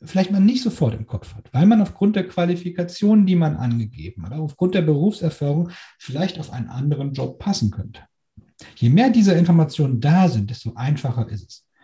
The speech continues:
Wenn man nur einmal auf die Seite geht und gibt einmal sowas ein wie Vollzeit, ja, dann weiß doch niemand, wa-, was kö-, was, was sucht diese Person?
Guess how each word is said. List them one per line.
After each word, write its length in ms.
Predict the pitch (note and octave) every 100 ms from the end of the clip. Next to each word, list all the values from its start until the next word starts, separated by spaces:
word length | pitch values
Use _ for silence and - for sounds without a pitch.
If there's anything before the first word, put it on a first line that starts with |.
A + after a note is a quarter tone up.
| _ - _ _ _
Wenn 120 | B2+
man 160 | D#3+ F3
nur 260 | B3+ B3
einmal 240 | F#3 G#3+ G#3
auf 140 | F3+
die 100 | F3
Seite 320 | D3 D3+ D3+
geht 340 | E3 - G#3 G3
und 200 | D#3+ D3
gibt 200 | G#3 -
einmal 320 | E3 F3 F3
sowas 480 | D#3+ D#3+ D#3+ D#3 -
ein 340 | D#3+ E3+ E3+ D3+
wie 200 | D#3 D3+
Vollzeit, 680 | A3 G#3 - C3+ G2+ -
ja, 80 | C3+
dann 180 | C3 B2+
weiß 220 | C#3+ E3
doch 160 | D3+ D3 -
niemand, 540 | E3 F3 D#3+ D3+ D#3+ _ _ _ _ -
wa-, 160 | D#3
was 180 | D3+ -
kö-, 260 | - F3 E3
was, 240 | F3 F3
was 200 | E3 D3+
sucht 280 | C4+ - -
diese 300 | D#3+ A#2+ A#2
Person? 460 | A#2+ G#2 F#2 F2